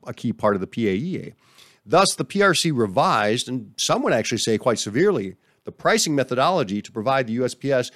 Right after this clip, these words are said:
with additional pricing adders. The mailing industry objected to this and filed a series of motions in, uh, D C District Court, arguing that the ten-year review did not give the P R C the ability to completely replace the pricing methodology in P A E A that Congress had devised.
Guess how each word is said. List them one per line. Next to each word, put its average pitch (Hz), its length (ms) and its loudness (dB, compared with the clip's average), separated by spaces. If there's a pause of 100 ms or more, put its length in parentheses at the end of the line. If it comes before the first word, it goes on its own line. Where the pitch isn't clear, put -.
(200)
with 127 160 -2
additional 117 600 -2
pricing 113 640 -6
adders. 156 520 -4 (640)
The - 80 -20
mailing 220 360 2
industry 185 380 2
objected 123 500 0
to 147 200 0
this 92 260 -8
and 101 140 -12
filed 131 240 2
a 113 60 -4
series 160 360 -2
of 139 120 -2
motions 123 640 0
in, 101 100 -4 (400)
uh, 98 140 -16
D 117 180 -2
C 147 160 0
District 127 340 -2
Court, 175 360 2
arguing 131 480 2
that 113 140 -6
the - 60 -16
ten-year 160 360 -4
review 117 360 -2
did 104 220 -4
not 135 400 -2
give 104 200 -2
the 92 80 -8
P 104 180 -4
R 95 100 -2
C 98 240 -4
the 98 140 -4
ability 104 420 -2
to 95 80 -4
completely 98 640 -6
replace 95 480 -6
the - 80 -14
pricing 107 420 -2
methodology 98 800 -6
in 101 140 -8
P 127 180 -4
A 107 60 0
E 160 260 -2
A - 180 -8
that 104 160 -12
Congress 123 380 -4
had 104 140 -6
devised. 113 540 -6